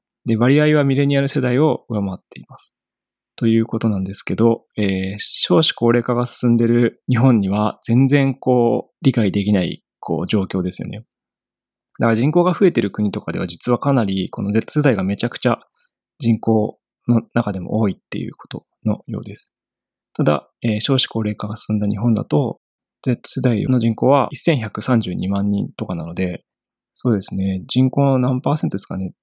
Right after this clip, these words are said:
十何パーセントとかだと思いますけど。すごいですね。世界平均だと、世界人口の三分の一がZ世代なのに、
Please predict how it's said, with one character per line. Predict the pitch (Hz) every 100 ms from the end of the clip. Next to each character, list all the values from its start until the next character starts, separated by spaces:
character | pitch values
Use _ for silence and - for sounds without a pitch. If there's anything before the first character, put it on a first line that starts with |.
| _ -
十 | 113
何 | 107 104
パ | 104
ー | 107
セ | 104
ン |
ト | 98 -
と |
か | -
だ | -
と | -
思 | -
い |
ま | -
す |
け | -
ど。 | - _ _ _ _ _ _ _ _ _ _ _ _ -
す | -
ご | 123
い |
で | -
す |
ね。 | 107
世 | -
界 | - 175 180
平 | 185
均 | 147 110
だ | 95
と、 | 104 101 95 95 -
世 | - 123
界 | 151 151
人 | 165 156
口 | 110 101
の | 95 92
三 | - 135 135
分 | 139
の | 135
一 | 131 123
が |
Z | 107 101 107
世 | 113
代 | 101
な | 92
の | 95
に、 | 98 95 -